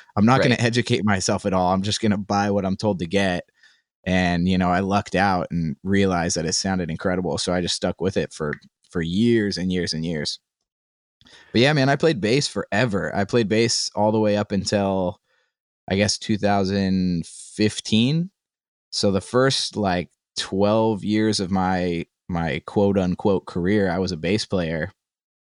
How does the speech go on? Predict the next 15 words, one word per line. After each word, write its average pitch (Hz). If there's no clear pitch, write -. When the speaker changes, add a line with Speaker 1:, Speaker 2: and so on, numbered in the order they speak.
Speaker 1:
And, 95
and 98
actually 135
the 101
first 131
time 127
I 113
had 98
played 113
guitar 107
on 104
stage 98
since -
high 113
school 87